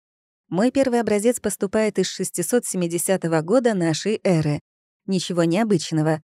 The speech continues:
все показания в пределах стандартных границ.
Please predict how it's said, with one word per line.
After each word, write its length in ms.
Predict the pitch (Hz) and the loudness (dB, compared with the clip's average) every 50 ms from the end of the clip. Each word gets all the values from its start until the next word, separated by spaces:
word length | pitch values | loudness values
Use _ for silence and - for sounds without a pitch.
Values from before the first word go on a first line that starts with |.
| _ _ | _ _
все 160 | - - 285 | -2 -2 -2
показания 580 | - 226 - 190 180 175 208 247 254 254 247 233 | -2 0 0 0 0 2 2 2 2 2 0 -2
в 60 | - | -2
пределах 460 | - 175 156 156 151 208 247 262 - | -2 -2 0 2 2 2 2 0 -2
стандартных 720 | - - 226 196 175 160 156 151 151 - - 160 160 151 160 | -2 -2 0 0 2 2 0 0 0 -2 -2 0 0 0 0
границ. 580 | 170 190 208 220 196 160 151 156 - - - | 0 0 0 2 2 0 -2 -2 -6 -10 -10